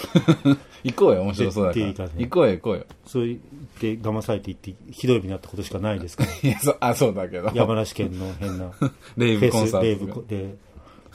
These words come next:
Speaker 1: <laughs>
Speaker 2: ポール・バーホーベンの映画みたいな目にあったことしかないですから。
Speaker 1: <laughs> まあでもだから面白いじゃん。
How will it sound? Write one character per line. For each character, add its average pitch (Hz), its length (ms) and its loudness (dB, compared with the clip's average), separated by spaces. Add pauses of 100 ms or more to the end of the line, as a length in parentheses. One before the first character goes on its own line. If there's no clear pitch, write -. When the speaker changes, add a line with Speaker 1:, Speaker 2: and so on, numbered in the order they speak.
(760)
Speaker 1:
<laughs> - 680 -10 (920)
Speaker 2:
ポ 127 100 6
ー 117 40 4
ル・ 113 80 2
バ 113 180 4
ー - 20 2
ホ 117 140 2
ー 101 40 0
ベ 98 100 -2
ン 92 40 -8
の 98 80 -2
映 98 120 -2
画 101 100 0
み 101 100 -4
た 98 100 -4
い 90 60 -4
な 90 100 -10 (240)
目 110 120 0
に 92 140 -4
あ 98 60 -2
っ - 20 -6
た - 140 -6 (300)
こ 110 80 2
と - 80 4
し 82 80 4
か 98 80 -2
な 98 120 -2
い 90 40 -8
で 87 60 -8
す - 80 -14
か 87 100 -8
ら。 78 160 -12 (400)
Speaker 1:
<laughs> - 380 -20
ま 135 80 -4
あ - 20 2
で 123 80 4
も 95 140 2
だ 92 40 -2
か 98 100 -2
ら 85 60 0
面 107 120 0
白 110 180 0
い 85 40 -4
じ - 80 -10
ゃ - 40 -18
ん。 - 20 -20